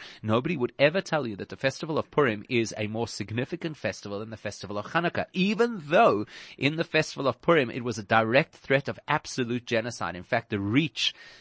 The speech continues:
that Haman had during the Purim story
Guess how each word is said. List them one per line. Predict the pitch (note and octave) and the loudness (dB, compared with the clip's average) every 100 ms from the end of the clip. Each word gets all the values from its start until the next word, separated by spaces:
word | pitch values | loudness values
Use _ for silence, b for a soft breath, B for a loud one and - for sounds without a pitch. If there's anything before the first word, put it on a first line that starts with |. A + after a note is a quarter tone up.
| B | B
that | A2+ | 0
Haman | G2+ A#2+ C#3 C#3 A2+ G#2+ | 0 0 0 0 -2 -4
had | - - - C#3 G2 F2+ F2+ | -12 -14 -2 0 0 -2 -2
during | A#2+ B2+ | 0 0
the | A2 | -4
Purim | - C3 A#2 G2 | -2 0 0 -2
story | - A#2 A#2 E3+ | -4 -2 0 -2